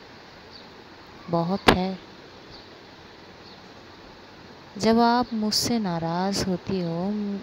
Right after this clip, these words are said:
मु-, मुझे ignore करती हो, ऐसा लगता है कि मेरे दिल को ना बहुत ज़्यादा तकलीफ़ हो रही है, मेरे दिल में दर्द होते हैं, मैं उस तकलीफ़ को ना सह नहीं सकती।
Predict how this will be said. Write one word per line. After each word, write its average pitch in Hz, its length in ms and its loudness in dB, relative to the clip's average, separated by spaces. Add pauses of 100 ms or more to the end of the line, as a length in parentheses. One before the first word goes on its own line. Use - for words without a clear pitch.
मु-, - 960 -10
मुझे 220 300 4
ignore 220 380 2
करती 202 440 -4
हो, 220 120 0 (580)
ऐसा 240 260 2
लगता 254 340 -2
है 254 80 2
कि 294 180 -2
मेरे 254 300 2
दिल 254 420 -2
को - 180 -2
ना 233 160 2
बहुत 226 340 2
ज़्यादा 233 320 0
तकलीफ़ 214 600 -4
हो 185 80 -2
रही 190 240 -2
है, 254 100 2
मेरे 247 260 0
दिल 226 240 -6
में 220 320 -2
दर्द 214 300 0
होते 180 260 -4
हैं, 175 120 -2
मैं 226 200 -2 (480)
उस - 200 -4
तकलीफ़ 233 540 -2
को 233 180 0
ना 233 160 0
सह 226 340 0
नहीं 190 180 -2
सकती। - 420 -10